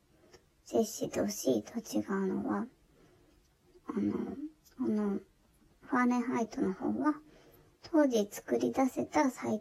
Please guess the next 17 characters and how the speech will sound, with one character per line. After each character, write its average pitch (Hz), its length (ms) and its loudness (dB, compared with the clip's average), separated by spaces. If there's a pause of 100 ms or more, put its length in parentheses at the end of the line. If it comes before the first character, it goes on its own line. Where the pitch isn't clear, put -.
低 233 260 4
温 240 280 2
度 - 100 -4
を 277 320 0 (1000)
ゼ 226 200 2
ロ 226 460 2 (960)
エ 208 80 -4
フ - 180 -6
度、 - 220 -2 (2000)
人 247 260 6
間 233 280 4
の 233 120 6
平 233 240 2
均 226 280 2
体 220 300 0
温 220 300 0
を 370 120 6